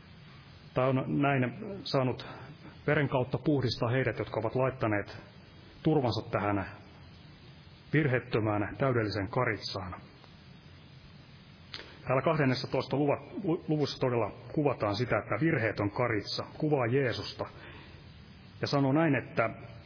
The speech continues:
täällä, että ottakoon sen verta, eli tämän karitsan verta.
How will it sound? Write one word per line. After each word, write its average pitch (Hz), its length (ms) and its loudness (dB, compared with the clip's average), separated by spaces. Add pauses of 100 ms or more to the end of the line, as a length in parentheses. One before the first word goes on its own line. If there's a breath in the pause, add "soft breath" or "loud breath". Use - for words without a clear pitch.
(400)
täällä, 117 240 2
että 110 280 -2 (180)
ottakoon 120 680 2
sen 135 420 2
verta, 117 380 0
eli 95 120 -2
tämän 110 240 0
karitsan 117 680 -2
verta. 113 420 -2